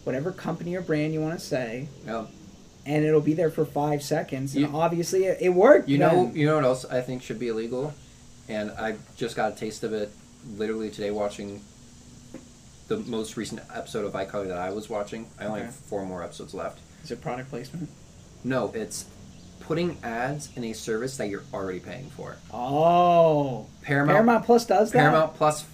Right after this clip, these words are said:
Speaker 2: their
Speaker 1: Hulu
Speaker 2: five,
Speaker 1: does
Speaker 2: their
Speaker 1: that.
Speaker 2: Hulu does it. They're, like, five dollar subscription. You
Speaker 1: Yeah.
Speaker 2: still get ads.
Speaker 1: Yeah, that's
Speaker 2: How is
Speaker 1: bullshit.
Speaker 2: that <laughs> ever, like,
Speaker 1: Yeah.
Speaker 2: what?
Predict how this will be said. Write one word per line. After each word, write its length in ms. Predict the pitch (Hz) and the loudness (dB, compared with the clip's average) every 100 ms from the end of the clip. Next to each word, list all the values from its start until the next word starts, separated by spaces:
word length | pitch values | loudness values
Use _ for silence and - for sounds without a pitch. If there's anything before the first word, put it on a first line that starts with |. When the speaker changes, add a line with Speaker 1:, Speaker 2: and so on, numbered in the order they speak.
| 135 | 0
Speaker 2:
their 160 | 120 | 2
Speaker 1:
Hulu 100 | 147 | 6
Speaker 2:
five, 320 | 214 247 220 | 8 8 8
Speaker 1:
does 220 | 175 156 143 | 6 4 4
Speaker 2:
their 80 | 135 | 2
Speaker 1:
that. 180 | 175 139 | 0 0
Speaker 2:
Hulu 340 | 139 147 151 | 2 4 4
does 240 | 147 143 | 4 4
it. 160 | 147 - | 2 0
They're, 120 | 131 | 2
like, 140 | 127 123 | 2 0
five 280 | 139 131 | 0 2
dollar 200 | 147 139 | 2 0
subscription. 600 | 135 135 - 135 131 117 107 | -2 -6 -4 -4 -4 -4 -2
You 80 | |
Speaker 1:
Yeah. 120 | 156 156 | -2 -2
Speaker 2:
still 280 | - 170 | 2 2
get 160 | 151 147 | 2 0
ads. 360 | 123 98 - - | -2 -10 -10 -2
Speaker 1:
Yeah, 260 | 147 131 - | 0 0 -4
that's 200 | 143 156 | -4 0
Speaker 2:
How 240 | 175 196 | 2 4
is 100 | 220 | 2
Speaker 1:
bullshit. 120 | 151 143 | 2 4
Speaker 2:
that 360 | 143 139 143 - - - | 6 6 2 -6 -18 -20
<laughs> 260 | - - - | -20 0 2
ever, 400 | - - - 139 - - | 2 0 -4 -4 -8 -4
like, 220 | 185 147 | 2 2
Speaker 1:
Yeah. 400 | 165 165 156 127 | 2 0 0 -2
Speaker 2:
what? 360 | 156 208 302 | 8 10 10